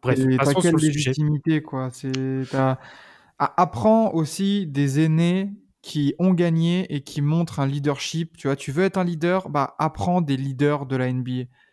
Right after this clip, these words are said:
Speaker 1: Hmm.
Speaker 2: Et comme, voilà, le, l'exemple de Steph Curry qui ex-, accepte de sortir du banc en play-off pour laisser sa place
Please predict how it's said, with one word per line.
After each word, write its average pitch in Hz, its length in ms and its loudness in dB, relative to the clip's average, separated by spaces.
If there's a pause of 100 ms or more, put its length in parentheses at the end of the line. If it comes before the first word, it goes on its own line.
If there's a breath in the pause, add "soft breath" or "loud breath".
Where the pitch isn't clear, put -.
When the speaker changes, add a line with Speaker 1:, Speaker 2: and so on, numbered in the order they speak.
Speaker 1:
Hmm. 127 180 -6
Speaker 2:
Et 131 200 -4 (100)
comme, 147 280 2
voilà, 165 260 2
le, 135 100 0
l'exemple 131 400 0
de 131 80 -2
Steph 127 240 -4
Curry 147 300 -4
qui 131 260 -4
ex-, 147 240 -2
accepte 156 400 -2
de 135 100 0
sortir 151 420 -2
du 135 120 -4
banc 151 260 0
en 180 180 4
play-off 180 640 2 (1000)
pour 135 260 -2
laisser 165 300 2
sa 175 160 0
place 175 420 -2